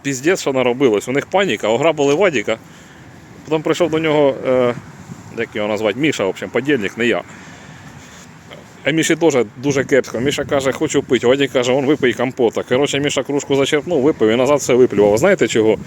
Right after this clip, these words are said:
Правильно, то що <laughs> п'яний Вадік з, з трьох літрів водки компот зварив і не чув у хаті, це пахтіло на печці. Не чув, як воно воняє. Представляєте, в якому він був в цьому стані? Ну ладно, зараз ось о колесо, дивіться. Напоминаю, одинадцять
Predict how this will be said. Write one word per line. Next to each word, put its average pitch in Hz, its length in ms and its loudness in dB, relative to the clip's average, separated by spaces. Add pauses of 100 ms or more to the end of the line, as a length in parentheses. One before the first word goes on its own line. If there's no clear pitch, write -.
(520)
Правильно, 135 320 4
то 120 120 2
що 151 140 0 (380)
<laughs> - 420 -14
п'яний 143 260 0
Вадік 131 340 -2
з, - 360 -6
з - 40 -6
трьох 135 240 0
літрів 127 260 0
водки 139 280 -2
компот 120 360 -2
зварив 113 300 0
і 107 60 -2
не 107 100 -2
чув 113 200 -2
у 98 60 -2
хаті, 107 280 -2
це 92 160 -4
пахтіло 123 460 -2
на 104 100 -2
печці. 98 360 -2 (360)
Не 113 60 -8
чув, 123 180 -2
як 113 160 0
воно 110 220 -2
воняє. 95 400 -2
Представляєте, 127 560 -2
в - 20 2
якому 101 280 -2
він 95 80 -6
був 101 260 0
в - 40 -2
цьому 90 160 -8
стані? 98 380 -2 (560)
Ну 156 100 0
ладно, 107 260 2
зараз 156 200 -2
ось 160 140 -2
о 139 60 0
колесо, 131 380 2
дивіться. 107 340 -4 (1200)
Напоминаю, 120 600 -2
одинадцять 113 420 -2